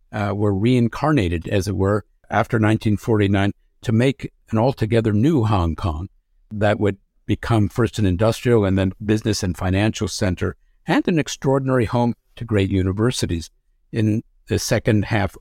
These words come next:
of the twentieth century. Uh, a sequel to that would be interesting to see because I think no place in China is changing faster at the moment than Hong Kong. Another terrific book, also on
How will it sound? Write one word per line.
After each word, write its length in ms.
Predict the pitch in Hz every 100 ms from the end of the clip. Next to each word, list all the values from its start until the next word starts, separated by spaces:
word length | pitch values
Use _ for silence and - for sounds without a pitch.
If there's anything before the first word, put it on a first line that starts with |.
| -
of 140 | 107
the 100 | 98
twentieth 500 | - 110 92 92 87 _ _ _
century. 580 | - - 92 - 101 - _ _ _ _
Uh, 280 | - 101 101 107 _ _ -
a 60 |
sequel 360 | - 165 170 139
to 120 | 127
that 220 | 107 113
would 140 | 113 104
be 120 | 110
interesting 480 | 117 127 127 - 113
to 60 |
see 180 | 110 151
because 280 | 180 180 123
I 80 | 117
think 180 | 147 131
no 160 | 135
place 300 | - 143 156
in 80 | 127
China 320 | - 131 127 -
is 180 | 110 - _ _ -
changing 400 | 135 135 127 107
faster 600 | - 139 190 - 92 98 _ _ _
at 120 | -
the 80 | -
moment 360 | 107 98 101 113 _ _ _ _ -
than 360 | 110 113 113 - _ _
Hong 300 | - 117 104
Kong. 340 | 104 - 95 78 _ _ _ _ _
Another 360 | - 110 254 208
terrific 460 | 131 151 127 110 -
book, 240 | 107 - -
also 460 | 135 - 160 127 -
on 400 | 113 117 120